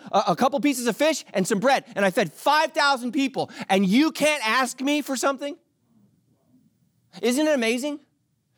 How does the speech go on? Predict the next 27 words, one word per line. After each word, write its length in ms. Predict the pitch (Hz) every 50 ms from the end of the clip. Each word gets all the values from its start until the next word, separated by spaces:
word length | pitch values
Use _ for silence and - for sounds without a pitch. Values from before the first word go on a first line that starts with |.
| _ - - -
We 180 | 190 262 269
will 180 | 254 233 196 175
watch 440 | 185 214 226 247 277 277 - - 254
miracles. 760 | 247 254 262 269 277 269 - 311 285 285 294 285 - - - _ _ - - -
We 160 | - 285 277
will 160 | 262 240 214
watch 440 | 175 220 - - 247 269 285 - -
lives 360 | 254 240 226 247 269 262 214
being 180 | 226 254 247 226
changed, 300 | 190 - 226 233 240 202
but 60 | 214
we'll 160 | 185 185 190
never 200 | 185 190 196 190
ask 280 | 156 160 160 180 175 -
it 80 | - -
for 140 | - 156
our 60 | 156 156
own 160 | 160 180 170
marriage, 300 | 160 160 170 180 165 -
for 140 | - 143 123
our 60 | 110
own 180 | 117 135 151
children. 340 | 147 - - 170 190 180 190 - _ _ _ _ _ _ _ _ _ _ _ _ _ _ _ _ _ _ _ _ _ _ _ _ _ _ _ _ _ _ _ _ _ _ 110 98 _ _ _ _ _ _ _ _ _ _ _ _ _ _ _ _
Until 420 | - 120 - - 151 147 127 - _ _ _ _ _ -
you 100 | 117 131
have 80 | 117
asked 260 | 120 110 110 - -